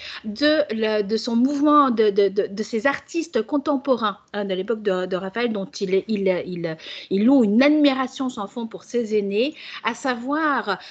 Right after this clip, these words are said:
euh, si, euh, sur ce personnage que vous voyez là, au centre, euh, que j'ai nommé Platon,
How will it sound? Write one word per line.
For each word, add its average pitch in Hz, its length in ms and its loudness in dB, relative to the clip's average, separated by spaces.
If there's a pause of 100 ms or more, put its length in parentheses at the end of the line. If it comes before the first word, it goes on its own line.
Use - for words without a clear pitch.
(120)
euh, 208 260 2
si, 302 640 -2
euh, 214 240 0 (800)
sur 226 260 -6
ce - 80 -2
personnage 240 640 -2
que 208 80 -6
vous 175 100 -10
voyez 196 280 -4
là, 151 180 -8 (180)
au 247 80 -2
centre, 165 540 -8 (220)
euh, 175 280 -4
que 190 240 0
j'ai 185 180 2
nommé 208 320 2
Platon, 180 600 -2